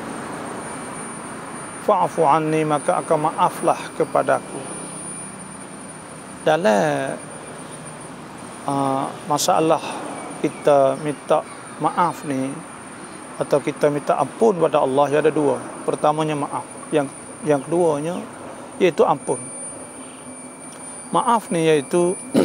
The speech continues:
<clears throat> kita tak ada ambil buku pas sekarang. Tak ada buku, tak ada ambil buku. Maknanya kita hapus semua. Tapi kalaulah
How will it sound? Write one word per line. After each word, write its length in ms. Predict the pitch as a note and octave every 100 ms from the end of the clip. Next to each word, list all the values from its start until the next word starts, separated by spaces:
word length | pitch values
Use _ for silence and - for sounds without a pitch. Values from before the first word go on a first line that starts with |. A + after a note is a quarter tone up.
| C3 -
<clears throat> 500 | - - - - E3+
kita 240 | D#3 E3+
tak 220 | F3 E3
ada 100 | F3+
ambil 320 | F3 F3 F3
buku 320 | D#3+ - E3+ D3
pas 160 | D3
sekarang. 400 | - C3+ C3 B2 B2 - - - - - - - - - - - - - - - -
Tak 180 | D#3 D#3+
ada 300 | D#3 F#3+ - - - - - - - - - -
buku, 500 | F3+ F#3+ - E3+ C3+ B2+
tak 180 | E3 D#3+
ada 140 | E3
ambil 160 | E3 G3
buku. 340 | E3 - D#3+ B2 - - -
Maknanya 640 | D#3+ D#3+ D#3+ F3 F3 F3+ - -
kita 400 | D#3+ - - -
hapus 480 | F3 - A#3+ - B3+
semua. 320 | - G#3 D#3+ - - - - - - - - - - - -
Tapi 240 | D3+ A3+
kalaulah 480 | G3 E3 F#3 A#3